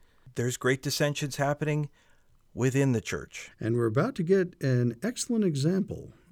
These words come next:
Speaker 2: in fact, of a situation in which, despite a parent's best efforts, the child has chosen something
Speaker 1: Different
Speaker 2: else.
Speaker 1: choices, yep.
Speaker 2: So verses, uh, six and seven, "The rising generation used flattering words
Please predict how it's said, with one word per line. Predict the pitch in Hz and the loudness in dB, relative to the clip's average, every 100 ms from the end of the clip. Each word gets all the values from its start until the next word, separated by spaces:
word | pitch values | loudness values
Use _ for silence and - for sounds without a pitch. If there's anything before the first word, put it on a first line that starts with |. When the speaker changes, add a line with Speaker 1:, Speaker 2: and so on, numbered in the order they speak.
| 180 | -12
Speaker 2:
in | 123 98 | -8 -8
fact, | - 80 82 - - - _ _ _ | -8 -12 -12 -18 -20 -20 _ _ _
of | - 101 | -12 -8
a | |
situation | 101 123 127 117 104 90 120 123 127 | -4 -4 -2 -4 -4 -4 -2 0 -2
in | 120 104 101 | -4 -6 -2
which, | 107 107 - - | -4 -4 -8 -8
despite | 120 101 - - 127 127 | -6 -4 -6 -4 -4 -4
a | |
parent's | 113 - 113 107 | -8 -6 -6 -6
best | - 117 120 - - | -6 -6 -6 -12 -8
efforts, | 135 135 247 - - - _ _ _ _ _ _ _ _ _ - | -6 -4 -8 -8 -14 -16 _ _ _ _ _ _ _ _ _ -18
the | - | -14
child | - 107 135 | -8 -4 -2
has | 127 127 | -2 -4
chosen | - 127 139 147 143 139 143 - | -2 -2 0 0 0 -2 -8 -18
something | - - - | -10 -4 0
Speaker 1:
Different | 156 156 | 2 2
Speaker 2:
else. | 190 | 2
Speaker 1:
choices, | 107 104 - - | 0 -2 -6 -8
yep. | - 117 - - - | -2 -2 -2 -20 -6
Speaker 2:
So | - 180 180 175 | 4 6 8 6
verses, | 165 214 233 226 196 175 185 | 6 4 4 0 0 2 2
uh, | 170 | 4
six | 160 262 - | 2 0 -2
and | 190 | -2
seven, | 233 240 131 185 - _ _ | 0 0 0 0 -4 _ _
"The | - | -2
rising | 131 175 170 | 2 4 4
generation | 170 170 165 170 - 170 156 | 6 6 6 6 6 6 6
used | 131 135 131 127 | 6 4 4 0
flattering | - - - 151 214 233 220 190 | -4 -14 -4 0 4 6 8 8
words | 175 175 220 262 240 - | 8 8 4 0 -6 -10